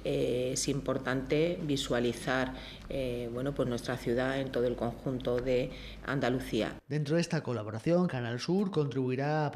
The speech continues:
Speaker 2: potenciar la imagen de Ceuta dentro de aspectos como el turismo o la Semana Santa.
Speaker 1: El poder venir y regresar a Ceuta con esos precios que ahora se están alcanzando,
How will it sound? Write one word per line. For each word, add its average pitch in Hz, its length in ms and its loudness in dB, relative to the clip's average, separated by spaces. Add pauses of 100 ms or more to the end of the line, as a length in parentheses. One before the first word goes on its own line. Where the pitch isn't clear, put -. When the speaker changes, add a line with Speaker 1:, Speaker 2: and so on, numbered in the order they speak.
Speaker 2:
potenciar 151 340 0
la 139 120 2
imagen 135 300 -2
de 117 80 -2
Ceuta 147 360 0
dentro 143 300 -2
de 135 80 0
aspectos 143 580 -2 (240)
como 131 220 -2
el 117 80 -4
turismo 147 500 0
o 131 80 0
la 120 140 0
Semana 110 320 -4
Santa. 151 480 -4
Speaker 1:
El 123 140 0
poder 135 280 4
venir 131 460 2
y 127 260 -2
regresar 120 540 -2
a 127 100 0
Ceuta 127 420 -2 (320)
con 135 140 -4
esos 127 240 -2
precios 131 400 -2
que - 140 -6
ahora 120 180 0
se - 140 -6
están 131 200 -6
alcanzando, 135 800 -2